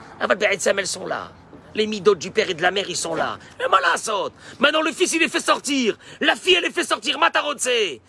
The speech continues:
Tu t'énerves sur ça ? T'es l'air, t'es taquet, t'as t'smecha, va t'arranger d'abord toi.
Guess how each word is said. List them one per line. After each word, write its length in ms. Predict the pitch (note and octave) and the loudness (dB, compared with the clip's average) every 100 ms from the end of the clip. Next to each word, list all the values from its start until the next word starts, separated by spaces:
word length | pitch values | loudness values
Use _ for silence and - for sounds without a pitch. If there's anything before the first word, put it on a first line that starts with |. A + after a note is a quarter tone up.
| _ | _
Tu 120 | - | -14
t'énerves 320 | E3 D3+ E3 - | -8 -6 -6 -10
sur 180 | B2 | -14
ça ? 220 | - D#3 D#4+ - _ _ - - - _ _ _ - - _ _ - | -12 -12 -14 -20 _ _ -20 -20 -20 _ _ _ -20 -20 _ _ -12
T'es 80 | E3+ | -6
l'air, 140 | - | -6
t'es 80 | - | -8
taquet, 280 | - F#3 F#3 | -12 -10 -8
t'as 140 | F3+ | -8
t'smecha, 380 | E3 E3+ G3 E3+ | -8 -8 -6 -6
va 100 | D#3 | -4
t'arranger 320 | E3+ D#3 D3+ | -8 -8 -10
d'abord 260 | D3 D3 D3+ | -10 -10 -12
toi. 280 | D#3+ D3 | -10 -8